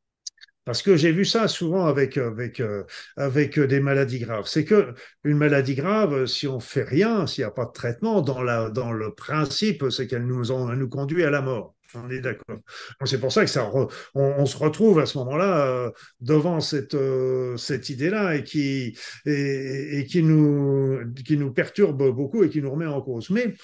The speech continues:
pour le chemin de vie, le chemin de vie, on est là pour apprendre et comprendre un certain nombre de choses. Mais il se peut que ce que va nous apprendre le cancer ou la maladie grave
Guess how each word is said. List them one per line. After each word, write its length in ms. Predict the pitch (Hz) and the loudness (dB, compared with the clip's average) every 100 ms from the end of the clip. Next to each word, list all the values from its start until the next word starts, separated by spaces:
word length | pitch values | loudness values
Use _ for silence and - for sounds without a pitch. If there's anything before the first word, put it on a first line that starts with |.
| - - - - | -18 -18 -18 -8
pour 160 | 240 285 | 2 4
le 140 | 277 | 4
chemin 340 | 202 214 151 131 | 2 2 2 0
de 100 | 113 | -2
vie, 280 | 117 95 - _ _ _ - | -4 -6 -12 _ _ _ -2
le 80 | 143 | 0
chemin 220 | 160 175 | 2 2
de 80 | 175 | 4
vie, 180 | 247 220 | 4 4
on 140 | 151 | 4
est 80 | 151 | 2
là 160 | 208 | 2
pour 220 | 208 165 131 | 0 -2 -2
apprendre 360 | - 208 165 | -2 -2 0
et 60 | 135 | -2
comprendre 380 | 139 127 180 139 | -2 -6 -6 -4
un 60 | |
certain 320 | 123 135 156 143 | -4 -6 -4 -2
nombre 180 | 160 | -2
de 140 | 120 120 | -2 -4
choses. 500 | - 123 104 87 - - - - | -6 -6 -6 -10 -16 -20 -20 -4
Mais 320 | 143 175 135 - | 2 2 2 0
il 160 | 240 | 0
se 160 | - 277 | 0 0
peut 500 | 254 - 226 160 - | 0 4 6 6 2
que 360 | - 220 127 - _ _ _ _ | 2 4 4 -2 _ _ _ _
ce 140 | - | -8
que 100 | - | 0
va 380 | 160 156 120 139 | 2 2 0 -2
nous 260 | 135 127 185 | -2 0 0
apprendre 840 | 226 - 247 254 240 165 117 98 _ _ _ _ _ _ - | 0 -2 -2 0 -2 -4 -8 -12 _ _ _ _ _ _ -8
le 180 | 123 123 | -4 -2
cancer 560 | 135 110 - 240 202 | -2 -2 0 2 2
ou 80 | 120 | 0
la 100 | 110 | -2
maladie 380 | 110 107 98 107 | -4 -6 -6 -6
grave 480 | 143 202 214 156 | -4 0 0 0